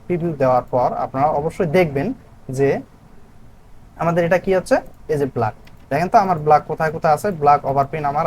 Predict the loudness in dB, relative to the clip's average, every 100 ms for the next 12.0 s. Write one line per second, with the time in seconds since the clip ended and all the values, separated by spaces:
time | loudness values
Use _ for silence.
0 | -2 -4 -4 -6 -6 -4 -2 0 0 -2
1 | -8 -8 -10 -8 -8 -10 -14 -14 -20 -20
2 | -6 -2 0 -2 -6 -6 -6 -4 -2 -2
3 | -2 -6 -4 -4 -2 -4 -4 -10 -10 -8
4 | -8 -6 -4 -2 -2 -2 -4 -4 -8 -14
5 | -18 -4 -2 -2 -6 -16 -14 -2 0 2
6 | 0 0 2 0 0 -6 -6 -6 -6 -6
7 | -6 -6 -10 -6 -6 -4 -4 -2 -4 -6
8 | -6 -6 -6 -8 -20 -20 -8 4 4 4
9 | -10 -4 -6 -6 -12 -6 -4 -4 -10 -4
10 | -4 -4 -4 -2 0 0 -2 -4 -4 -4
11 | -2 -2 -2 -6 -4 -6 -4 -6 -4 -6